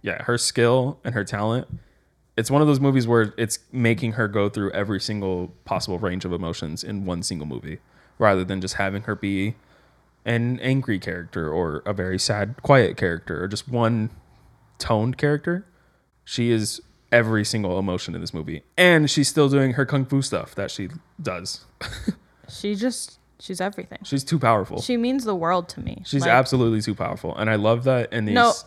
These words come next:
Speaker 2: and the, the little interview thing that you sent me where she was talking about it, how, like,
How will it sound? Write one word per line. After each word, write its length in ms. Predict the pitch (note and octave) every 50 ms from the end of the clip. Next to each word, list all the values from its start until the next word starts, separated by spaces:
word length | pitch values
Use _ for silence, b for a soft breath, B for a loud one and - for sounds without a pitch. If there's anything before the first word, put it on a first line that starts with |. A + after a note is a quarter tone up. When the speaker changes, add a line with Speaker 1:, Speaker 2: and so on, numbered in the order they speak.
| - -
Speaker 2:
and 240 | - A#3 A#3+ A#3+ B3
the, 320 | B3+ B3+ B3 A#3+ A3 - - - -
the 160 | G#3+ G#3 A#3
little 200 | A#3 A#3 A#3+ A3 -
interview 400 | G#3 G#3 G#3+ A3+ A3 A#3 B3 B3
thing 380 | B3 - B3 A#3+ B3+ C4+ C4+ A#3+
that 140 | G#3+ G3
you 140 | F#3+ F#3 G3
sent 240 | F#3 - F#3 E3 F3
me 220 | F#3 F#3+ G3+ G#3+ G#3 -
where 140 | G#3+ F#3 F3+ F#3
she 140 | - -
was 140 | F#3+ F3+ -
talking 280 | - F3+ F3+ - - F#3+
about 240 | F#3 F#3+ F#3 F#3+ G3
it, 180 | G#3 G#3 G3 -
how, 540 | G3 - G3 F3+ F3 F3 F3 F3 F#3 G3 F#3+ b b b b b b b b b b b b b b b b b b b b b b _ _ _ _ _
like, 200 | - F3+ F3+ -